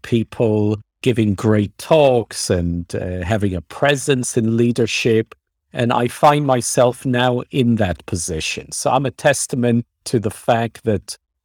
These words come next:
you can come to the first meeting, keep on coming. Don't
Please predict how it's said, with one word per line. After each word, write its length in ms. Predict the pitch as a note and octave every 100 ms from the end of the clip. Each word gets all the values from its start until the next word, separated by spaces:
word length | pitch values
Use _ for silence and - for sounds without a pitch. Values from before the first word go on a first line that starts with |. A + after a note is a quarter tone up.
| _ -
you 180 | A#2+
can 220 | - G#2 -
come 260 | - D3
to 120 | -
the 120 | C3 -
first 440 | - A#2 - -
meeting, 520 | A#2+ A#2+ - B2+ A2+
keep 340 | - F3 D#3+ D#3
on 140 | C3+
coming. 580 | A#2+ - B2 A#2 F2 E2
Don't 440 | B2 B2 C#3+ -